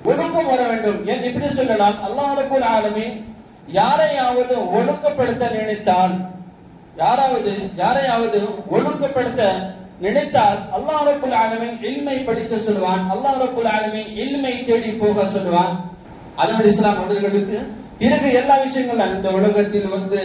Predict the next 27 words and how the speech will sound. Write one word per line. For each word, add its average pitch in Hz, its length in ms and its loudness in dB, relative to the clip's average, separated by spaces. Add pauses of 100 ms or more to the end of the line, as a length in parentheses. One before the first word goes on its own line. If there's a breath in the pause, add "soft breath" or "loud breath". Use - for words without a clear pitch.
(340)
அஹ், 170 100 -4
விவசாயம் 196 640 2
செய்தார்கள், 190 520 0
அது 180 220 0
செய்தார்கள், 190 560 0
இது 202 140 -4
செய்தார்கள். 196 360 0
இரண்டாவது 226 520 2
விஷயம், 180 360 -4 (360 loud breath)
முதல் 330 440 2
காரியம், 254 480 2
முதல் 233 340 0
அல்லாஹ் 269 360 2
ரப்பல் 247 220 0
ஆலமீன் 233 340 0
ஒரு 208 180 4
வேலை 226 300 0
செய்கிறான், 185 500 0 (440)
படைத்து 214 520 2 (280)
உயிர் 247 480 0
கொடுத்து 208 420 2 (240)
இல்மை 208 360 -4
சொல்லி 170 320 -2
கொடுக்கிறான். 147 460 -2 (200)
நீங்கள் 165 280 -2
ஒரு 143 340 0
மனிதனும் 214 580 0